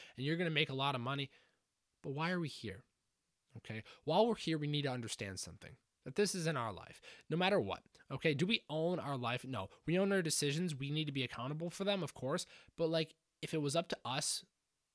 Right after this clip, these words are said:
did we decide to be here? No. Somebody else decided for us to be here. You can agree that it's your parents. You can agree that it's God. You can agree that it, that it is a higher power or whatever. But none of us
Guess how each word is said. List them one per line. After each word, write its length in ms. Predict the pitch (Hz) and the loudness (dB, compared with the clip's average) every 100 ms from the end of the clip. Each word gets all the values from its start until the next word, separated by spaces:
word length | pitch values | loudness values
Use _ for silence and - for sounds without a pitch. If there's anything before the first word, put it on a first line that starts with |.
| _ | _
did 120 | 143 | -4
we 140 | 135 160 | -2 0
decide 320 | 170 151 147 | 0 0 -2
to 80 | 131 | 0
be 160 | 135 | -2
here? 300 | 135 160 151 - | 0 -2 -2 -4
No. 140 | 110 - | -6 -4
Somebody 460 | - 196 214 196 | -2 2 4 2
else 240 | 156 156 - | 0 -4 -4
decided 560 | 147 - 135 135 127 - - | -4 -2 0 0 -2 -10 -8
for 140 | 120 | -6
us 160 | 117 - | -4 -6
to 80 | |
be 160 | 113 107 | -8 -8
here. 160 | - 95 | -8 -6
You 180 | 131 | -4
can 200 | 160 170 | -2 -2
agree 260 | 143 123 139 | -2 -2 -2
that 140 | 127 | -2
it's 160 | 110 - | -4 -8
your 60 | 104 | -10
parents. 460 | - 95 - - | -10 -12 -12 -10
You 60 | 139 | -8
can 140 | 160 | -6
agree 260 | 139 123 151 | -4 -2 -2
that 160 | 143 | -2
it's 140 | 143 - | -6 -6
God. 280 | 107 101 113 | -4 -4 -4
You 80 | |
can 140 | 120 151 | -6 -6
agree 340 | 123 135 135 - - - | -2 -2 -4 -6 -16 -10
that 120 | 147 | -2
it, 340 | 143 - 135 135 | -2 -2 -6 -4
that 120 | 135 | -2
it 80 | 135 | -2
is 160 | 127 | -2
a 40 | 123 | -4
higher 340 | - 151 156 | -2 0 -2
power 420 | - 127 107 90 - - | -2 -2 -2 -4 -8 -8
or 120 | 135 | -4
whatever. 280 | 131 107 - - - | -2 -4 -8 -16 -12
But 100 | 147 | -4
none 280 | 156 180 262 | 2 4 4
of 140 | 220 117 | 4 4
us 260 | 107 - | 2 0